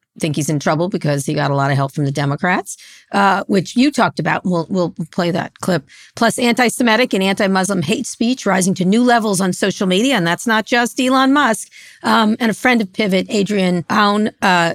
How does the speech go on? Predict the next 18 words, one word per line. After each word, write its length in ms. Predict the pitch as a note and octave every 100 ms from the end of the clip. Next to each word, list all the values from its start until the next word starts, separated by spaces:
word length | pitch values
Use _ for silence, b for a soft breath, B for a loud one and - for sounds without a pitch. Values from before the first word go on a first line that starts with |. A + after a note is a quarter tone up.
| -
he's 340 | G3 F3 G3
the 80 | F3+
C 300 | F3 - A3
E 40 | G3
O 80 |
of 80 | F3
a 60 | E3+
health 340 | D3+ F#3 F#3
tech 180 | - F#3
startup, 440 | - D#3+ D#3+ E3+
Forward, 440 | - G#3 F#3+ F#3 F3
which 200 | F3 -
you 100 | F3
and 100 | E3
I 140 | D#3+
both 260 | E3+ F#3 B3
know 140 | -
about. 320 | D3 D#3+ F3